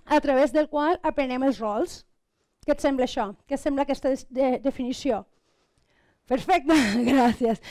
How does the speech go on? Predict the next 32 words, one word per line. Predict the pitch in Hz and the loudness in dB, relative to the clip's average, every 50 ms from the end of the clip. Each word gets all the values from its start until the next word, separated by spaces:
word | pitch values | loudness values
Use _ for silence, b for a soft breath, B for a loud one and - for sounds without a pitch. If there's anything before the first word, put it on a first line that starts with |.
| B B | B B
No | B 269 302 320 | B 4 4 4
és | - | 4
perquè | - 381 - 415 - | 0 0 0 0 -2
estic | - 330 - 349 | -2 -2 0 2
en | 349 370 | 4 4
el | 359 339 | 4 4
rol | 302 302 302 | 4 4 4
de | 339 349 339 | 4 4 4
docent, | 349 - - 392 349 285 269 277 247 - _ _ _ _ - | 2 0 0 -2 0 0 -2 -2 -4 -6 _ _ _ _ -10
mm, | 415 359 330 302 - | -6 -6 -6 -4 -6
que | 269 | -6
em | 262 277 | -4 -4
dones | 277 285 311 320 311 | -2 -2 0 0 0
la | 285 262 | 0 0
raó. | 302 294 302 302 302 285 - _ | -2 -2 0 -2 -2 -4 -6 _
Sí. | _ - 208 - - - - - _ _ B B B B B B B B B - | _ -18 -18 -18 -18 -20 -20 -20 _ _ B B B B B B B B B -2
<laughs> | 233 180 117 - 190 196 - - _ _ - - - - B B B B B B B B B B _ - | -2 -2 -2 -4 -10 -18 -20 -20 _ _ -16 -16 -16 -14 B B B B B B B B B B _ -2
Ok, | 277 277 - 240 208 214 254 381 415 381 | -2 0 0 0 0 2 0 0 -2 0
llavors, | 302 262 226 226 240 247 240 240 208 202 202 - - - _ _ _ _ 262 | 0 0 2 2 2 2 2 0 -2 -4 -8 -12 -16 -20 _ _ _ _ 0
eh, | 262 240 226 220 220 214 202 202 - - _ | 0 2 2 2 0 0 -2 -4 -6 -10 _
això, | - 240 226 - - 254 - 254 | -4 -4 -4 -4 -6 -8 -8 -12
sí, | - - - - | -14 -14 -12 -2
eh, | - 262 226 214 208 - 214 | 0 0 0 0 -2 -4 -6
en | 220 | -4
realitat | 208 220 220 214 - 240 233 - | -2 -2 -2 -2 -2 -4 -4 -2
és | 254 269 | -2 0
molt | 294 262 269 294 | 0 2 2 0
important, | 302 - 233 196 - 226 254 262 220 - _ _ _ _ _ _ | 0 0 -4 -4 -2 0 0 0 0 -2 _ _ _ _ _ _
perquè | - 226 220 - 240 214 | -6 -6 -4 -2 -4 -4
seria | - - 233 254 269 254 226 196 190 190 b b b b b b - | -2 0 2 2 4 4 2 2 0 -4 b b b b b b 0
les | 247 247 202 247 240 | 0 0 0 0 -4
maneres, | 240 247 262 269 285 294 294 302 370 466 - | -4 -2 0 2 2 2 2 0 -2 -4 -4